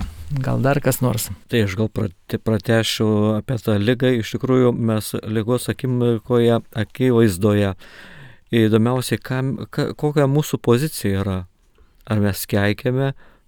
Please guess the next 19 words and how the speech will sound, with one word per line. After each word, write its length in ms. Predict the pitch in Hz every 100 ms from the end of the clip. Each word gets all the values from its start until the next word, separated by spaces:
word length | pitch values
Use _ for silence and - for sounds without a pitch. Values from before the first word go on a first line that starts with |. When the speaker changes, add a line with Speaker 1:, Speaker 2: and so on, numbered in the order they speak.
| -
Speaker 2:
a, 240 | - 104 98
pykstame 720 | - 117 101 - - 127 127
ten, 260 | 117 117 104
a, 560 | 101 98 98 101 98 98
dėl 580 | 98 - 107 104 101
to 200 | 92 110 107 104
situacijos, 880 | - 104 107 117 120 - 120 -
kuri 300 | - 113 113 110
įvyko, 440 | 120 117 120 113 - - -
dėl 220 | 107 101
ko 200 | 117 110 107
aš 180 | 101 110
dabar 240 | 104 110
toks 320 | - 104 -
taip 260 | - 120 -
jaučiuosi, 640 | 110 104 120 120 - 120 107 - - - -
ar, 240 | - 107 104
a, 100 | 104 101
tiesiog 440 | - 113 151 -